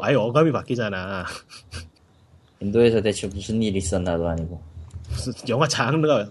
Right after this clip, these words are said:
Speaker 1: 영화 장르가 바뀌잖아. 이렇게 해버리면 이건 번역을 있다고 그래놓으면은.
Speaker 2: 영화도 아니잖아. <laughs>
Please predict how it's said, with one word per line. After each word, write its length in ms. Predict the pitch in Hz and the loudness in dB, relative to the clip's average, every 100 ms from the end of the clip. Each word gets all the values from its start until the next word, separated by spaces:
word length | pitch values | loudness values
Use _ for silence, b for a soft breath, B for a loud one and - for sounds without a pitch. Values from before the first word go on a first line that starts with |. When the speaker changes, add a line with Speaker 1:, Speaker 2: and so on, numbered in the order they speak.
| - 120 | -6 0
Speaker 1:
영화 180 | 135 | 0
장르가 460 | 151 - 139 165 156 | 2 0 2 4 4
바뀌잖아. 400 | 123 135 123 113 | 4 0 -2 -2
이렇게 280 | 101 110 113 | -4 -2 -2
해버리면 300 | 104 101 92 | -2 -4 -6
이건 120 | 95 | -10
번역을 380 | 95 92 98 90 | -8 -6 -6 -8
있다고 300 | 90 - 110 | -4 -2 -2
그래놓으면은. 580 | 98 95 90 82 80 80 | -2 -6 -8 -10 -12 -2
Speaker 2:
영화도 360 | 107 117 160 208 | 4 6 8 8
아니잖아. 480 | 139 123 156 220 175 | 6 6 6 6 4
<laughs> 420 | - - 160 | 2 -2 -2